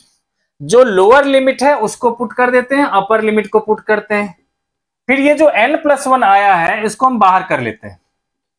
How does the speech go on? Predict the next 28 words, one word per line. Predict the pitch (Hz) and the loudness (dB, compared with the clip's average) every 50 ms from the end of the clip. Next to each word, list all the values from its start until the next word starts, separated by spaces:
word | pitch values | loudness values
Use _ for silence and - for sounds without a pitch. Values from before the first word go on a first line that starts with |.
| _ _ _ _ _ _ _ _ _ _ _ _ _ _ _ _ _ _ _ _ _ _ _ _ 277 _ _ _ _ _ _ _ _ _ _ _ _ - | _ _ _ _ _ _ _ _ _ _ _ _ _ _ _ _ _ _ _ _ _ _ _ _ _ _ _ _ _ _ _ _ _ _ _ _ _ -2
अब | 180 208 220 196 | 0 0 0 -2
अपर | - - 180 190 - - 285 302 302 | -2 0 0 0 2 2 2 2 2
लिमिट | 294 277 277 269 277 254 262 | 2 0 -2 -2 -2 -2 -2
जो | 233 254 233 | -2 -2 0
है | 214 226 247 262 | 0 0 0 0
वो | 254 247 254 285 277 | 0 2 2 2 2
वेरिएबल | 226 214 208 202 220 220 220 226 233 220 | 0 0 0 0 0 0 0 0 -2 -2
की | 226 240 | -2 -2
जगह | 220 220 220 226 | 0 0 0 0
पे | 226 226 | -2 -4
पुट | 226 - 226 226 | -4 -6 -8 -8
कर | - - 226 214 | -6 -6 -4 -2
देते | 208 220 220 - | -2 -2 -2 -2
हैं, | 233 240 226 | -6 -6 -4
तो | - 220 | -4 -6
b | 170 151 180 - 208 | -6 -4 -6 -6 -6
की | 202 262 254 | -6 -6 -4
पावर | - 240 233 233 233 240 247 214 - | -2 0 0 0 0 0 -2 -2 -2
n | 175 175 196 196 | -4 -4 -4 -6
plus | - 233 254 247 - 269 | -6 -4 -4 -4 -2 -2
one | 269 269 285 302 285 - _ _ _ _ _ _ | -2 -2 0 -2 -6 -8 _ _ _ _ _ _
minus | 147 147 156 165 175 190 208 254 294 285 - | -4 -2 -2 -2 -2 -2 -2 -2 -2 -2 -4
a | 226 - 196 208 208 | -4 0 0 0 0
की | 202 - 220 214 | 0 -2 -8 -4
पावर | - 202 190 190 196 226 262 294 320 285 - _ _ _ _ _ _ _ - | -2 0 0 2 2 0 -2 -2 -4 -8 -12 _ _ _ _ _ _ _ -6
n | 160 180 202 220 220 | -4 -4 -4 -4 -4
plus | - 190 190 208 202 202 - 151 | -4 -2 -2 -2 -2 -4 -6 -6
one | 127 113 92 | -4 -6 -6